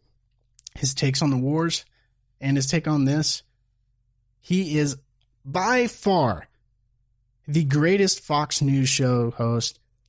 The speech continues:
that I've listened to. And he's on the primetime slot in Fox News. I don't really like to watch Fox News a lot,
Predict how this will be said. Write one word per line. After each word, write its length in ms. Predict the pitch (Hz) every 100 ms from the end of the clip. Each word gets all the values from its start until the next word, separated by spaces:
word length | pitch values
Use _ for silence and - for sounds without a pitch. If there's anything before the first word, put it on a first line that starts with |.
| _ _ -
that 160 | 131
I've 220 | 127 143 123
listened 340 | 113 - 98
to. 240 | - 95 - _ _ _ _ -
And 200 | 214 233
he's 140 | 190
on 80 | 202
the 80 | 180
primetime 500 | 185 180 170 190 170
slot 300 | - 165 -
in 80 | 135
Fox 340 | 156 156 -
News. 360 | 165 220 113 - _ -
I 60 |
don't 140 | 185 175
really 180 | 180
like 380 | 127 143 160 -
to 120 | -
watch 260 | 139 156 -
Fox 280 | 165 156 -
News 220 | 165 156
a 60 | 143
lot, 300 | 165 -